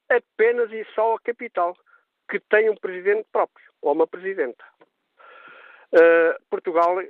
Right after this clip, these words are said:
não vamos, eh, em, o caso das pessoas que estão à volta de Lisboa, do Porto, mas principalmente Lisboa, não vale a pena pensar, porque Lisboa ficaria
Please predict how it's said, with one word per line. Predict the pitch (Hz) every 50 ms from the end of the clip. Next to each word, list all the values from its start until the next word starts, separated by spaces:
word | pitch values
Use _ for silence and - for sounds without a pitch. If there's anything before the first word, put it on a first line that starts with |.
| - _ _
não | 185 165 175 185 185 180 185 175
vamos, | 156 180 202 220 220 220 220 220 - - - - _ _
eh, | - 165 156 160 156 151 151 147 139 123 110 - _ _ _ _ _ _ _ _ _ _ _ _ _ _ _ _ _ _ _ _ _ _ _ _ _ _ _ _ _ _ _ _ _ -
em, | - 190 208 - -
o | 185 190 190
caso | - - 214 202 190 185 175 165 147 165 175 180
das | 185 202 180 -
pessoas | - - - 247 226 202
que | -
estão | - 220 190 180
à | 165
volta | 147 147 139 123 - 185
de | 208
Lisboa, | 233 202 - 143 135 143 170
do | 180 196 165
Porto, | - - 214 214 - - 190 185
mas | 196 196 185 -
principalmente | _ - - 220 202 - - _ 170 156 139 135 139 - 196
Lisboa, | 208 185 165 147 160 180 180 180 175 185 - _ _ _
não | - 151 165 160
vale | 151 175 180 185
a | 175
pena | - - 185 185 -
pensar, | - 185 165 - 160 156
porque | - _ - - 202 202
Lisboa | 175 160 156 196 220 220 208
ficaria | - - 220 - - - 196 190 196 208 214 214